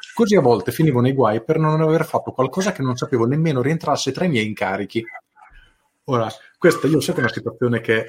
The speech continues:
è capitata a chiunque di prendersi dei cicchetti, diciamo così, delle sgridate,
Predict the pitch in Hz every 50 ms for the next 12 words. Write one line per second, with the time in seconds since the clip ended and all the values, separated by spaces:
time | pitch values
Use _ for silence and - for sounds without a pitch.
0 | - - - 120 120 - 120 120 - 131 156 143 147 139 - - 175 180 151 120
1 | - 120 120 - - 131 127 120 120 123 120 - - 120 120 120 120 - 143 -
2 | - 139 131 127 - - 107 - 127 123 123 123 127 120 117 113 120 120 120 143
3 | 165 151 127 120 120 - - - 147 143 143